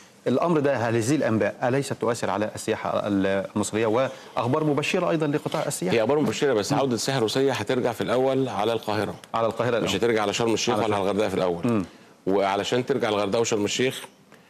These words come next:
Speaker 2: يعني، احنا محتاجين عشان ترجع القاهره مصر طيران تبدا
Speaker 1: مم.
Speaker 2: تدعم، او مش تدعم، يعني، تبدا تعمل اسعار مخفضه للدوميستيك علشان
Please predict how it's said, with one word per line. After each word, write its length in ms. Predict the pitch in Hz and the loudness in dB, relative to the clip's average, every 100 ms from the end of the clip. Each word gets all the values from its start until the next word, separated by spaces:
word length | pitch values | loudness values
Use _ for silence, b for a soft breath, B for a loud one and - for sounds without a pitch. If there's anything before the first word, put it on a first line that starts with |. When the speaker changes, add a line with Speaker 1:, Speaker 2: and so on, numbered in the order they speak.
| B | B
Speaker 2:
يعني، 200 | 92 92 | -4 -4
احنا 140 | 85 104 | -2 -2
محتاجين 380 | 95 110 110 120 | -2 -2 0 0
عشان 200 | 98 101 | -2 -2
ترجع 160 | 120 | -2
القاهره 440 | 107 113 123 131 113 | 0 -2 0 0 -2
مصر 300 | 110 120 117 | -4 0 0
طيران 520 | 104 104 110 104 92 - - - | 2 2 2 0 -4 -8 -8 -2
تبدا 220 | 117 110 | 2 2
Speaker 1:
مم. 60 | |
Speaker 2:
تدعم، 380 | 65 131 104 92 82 | 0 -2 -2 -4 -4
او 80 | - | -2
مش 140 | 90 - | -2 0
تدعم، 280 | 110 95 | 0 0
يعني، 160 | 92 85 | 0 -2
تبدا 300 | 117 110 92 - B B B - | -2 -2 -2 -6 B B B -4
تعمل 260 | 113 107 | 0 0
اسعار 240 | 87 101 120 | 0 0 0
مخفضه 460 | 110 98 - 101 | 0 -2 -2 0
للدوميستيك 600 | 92 90 98 117 - 131 | 2 2 2 0 0 -2
علشان 540 | 110 92 - 117 123 | -2 -2 -2 0 -2